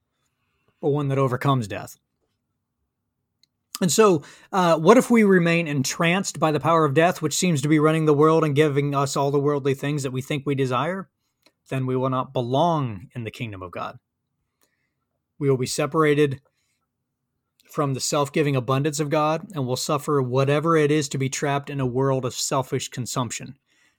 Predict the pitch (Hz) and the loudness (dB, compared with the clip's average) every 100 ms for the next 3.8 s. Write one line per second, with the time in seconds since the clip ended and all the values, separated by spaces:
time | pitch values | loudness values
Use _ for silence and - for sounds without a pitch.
0 | _ _ _ - 139 139 131 - - _ | _ _ _ -4 0 0 0 -6 -16 _
1 | _ - 147 151 143 - 131 - 147 143 | _ -2 2 2 0 -2 -4 0 0 0
2 | 143 139 _ _ _ _ _ - 131 127 | 0 -4 _ _ _ _ _ -6 -4 0
3 | 131 131 120 107 123 98 - | 0 0 -2 -6 -6 -8 -10